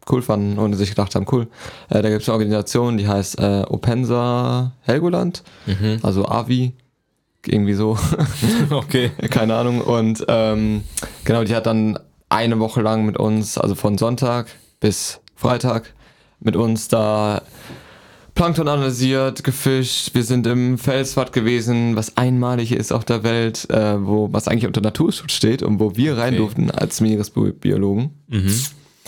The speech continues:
Speaker 1: Ähm, was haben wir noch gemacht? Wir haben Plastik gesammelt am Strand, den analysiert. Wir haben uns mit der Plastikverteilung im Meer auseinandergesetzt und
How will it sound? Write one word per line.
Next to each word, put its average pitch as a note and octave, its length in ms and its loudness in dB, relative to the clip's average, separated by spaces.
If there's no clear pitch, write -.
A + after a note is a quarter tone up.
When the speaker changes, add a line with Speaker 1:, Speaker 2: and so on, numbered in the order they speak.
Speaker 1:
Ähm, G#2 600 2
was - 100 -6
haben G#2 80 2
wir G#2+ 60 2
noch A2 160 -2
gemacht? A2 260 0
Wir A#2+ 60 0
haben A2+ 80 -2
Plastik A#2 400 -2
gesammelt G#2+ 440 0
am G#2+ 100 0
Strand, G#2 380 0
den G#2 280 2
analysiert. G#2+ 760 0
Wir G#2 100 2
haben G2+ 320 0
uns - 280 -2
mit A2 180 0
der G#2+ 140 2
Plastikverteilung A2 800 0
im G2+ 100 2
Meer G#2+ 180 2
auseinandergesetzt G2+ 840 0
und G2 400 0